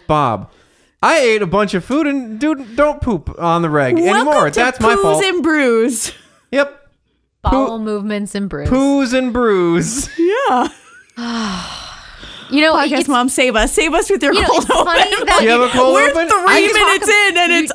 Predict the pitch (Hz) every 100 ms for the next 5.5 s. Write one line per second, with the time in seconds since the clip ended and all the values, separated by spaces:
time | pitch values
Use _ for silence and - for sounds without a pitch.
0 | - 302 359 381 - 427 - - 392 -
1 | - 359 311 262 370 339 294 285 262 202
2 | 240 320 311 330 294 240 208 185 123 107
3 | 101 - 175 - 269 403 392 - 339 320
4 | 320 285 262 - 262 247 254 254 262 -
5 | 226 220 208 190